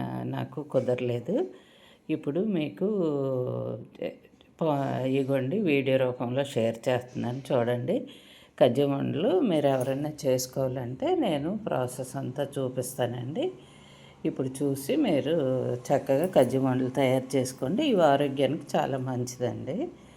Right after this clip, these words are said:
ఎందుకంటే వీటిలో ఎక్కువగా ఏమి పెద్ద ఆయిల్ వాడం కదండి. ఖర్జూరం పోసి తీసేటప్పుడు కొద్దిగా, కొద్దిగా మనం ఆయిల్లో వేయిస్-, వేయిస్తాము, అదే ఆయిల్ కూడా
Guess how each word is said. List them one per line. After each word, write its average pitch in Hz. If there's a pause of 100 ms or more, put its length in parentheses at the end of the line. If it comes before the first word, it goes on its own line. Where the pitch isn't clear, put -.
(640)
ఎందుకంటే 165
వీటిలో 175
ఎక్కువగా 151 (140)
ఏమి 135
పెద్ద 143 (160)
ఆయిల్ 135
వాడం 127
కదండి. 131
ఖర్జూరం 147
పోసి 135
తీసేటప్పుడు 139
కొద్దిగా, 139 (260)
కొద్దిగా 135 (300)
మనం 123 (160)
ఆయిల్లో 139
వేయిస్-, 135 (180)
వేయిస్తాము, 139 (1040)
అదే 160
ఆయిల్ 151
కూడా 151